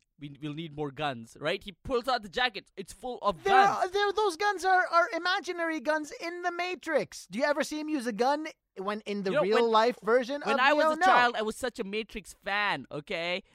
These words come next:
Speaker 1: And I wanted guns like that. I wanted a jacket like that. And he has a responsibility towards the youth.
Speaker 2: Towards the youth, you know what the responsibility is? He likes to take care of dogs.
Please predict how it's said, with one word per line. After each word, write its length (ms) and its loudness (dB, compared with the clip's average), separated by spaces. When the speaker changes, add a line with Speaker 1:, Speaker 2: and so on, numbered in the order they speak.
Speaker 1:
And 160 -2
I 120 4
wanted 420 -4
guns 260 -6
like 160 -8
that. 240 -8
I 120 2
wanted 440 0
a 40 -8
jacket 420 -6
like 180 -8
that. 200 -4
And 120 -12
he 120 -10
has 180 -2
a 40 -10
responsibility 840 -8
towards 460 -6
the 80 -14
youth. 580 -2
Speaker 2:
Towards 280 -4
the 100 -10
youth, 220 -4
you 140 -12
know 80 -2
what 160 -4
the 60 -8
responsibility 600 -8
is? 180 -12
He 80 -12
likes 200 -8
to 80 -18
take 200 -12
care 200 -8
of 160 -14
dogs. 500 -6